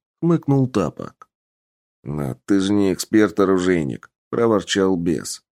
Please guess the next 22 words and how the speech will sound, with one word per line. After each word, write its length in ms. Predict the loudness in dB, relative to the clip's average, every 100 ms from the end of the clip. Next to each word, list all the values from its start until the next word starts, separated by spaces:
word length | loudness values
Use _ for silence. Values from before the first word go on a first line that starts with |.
| _ -4
«Ладно, 480 | 0 0 0 -4 0
погнали 540 | 0 2 2 2 2
дальше. 560 | 4 4 4 0 -10 -16 _
Интересно, 720 | -14 -8 -4 -2 -2 -4 -8 -14
когда 460 | -10 -10 -4 0 2
за 160 | 2
нас 220 | 2 0 0
по-настоящему 840 | -2 0 -2 -2 -2 -2 -2 0
возьмутся?» 760 | 0 0 -2 -4 -6 -8 -12 _ _ _ _ _ _ -10
«Очень 420 | -4 -2 2 4
надеюсь, 540 | 4 4 4 4 4
что 180 | 2 0
не 120 | 2
успеют», 680 | 4 2 2 2 4 2 -2 _ _ -6
заметил 680 | 0 2 2 0 0 0 2
Мик. 380 | 0 -4 -10 _
«Нам 240 | -8 -2 2
еще 400 | 2 2 2 2
три 200 | 2 0
палубы 500 | 2 4 4 4 2
до 180 | 2 2
ангаров». 640 | 2 2 2 0 -8 -16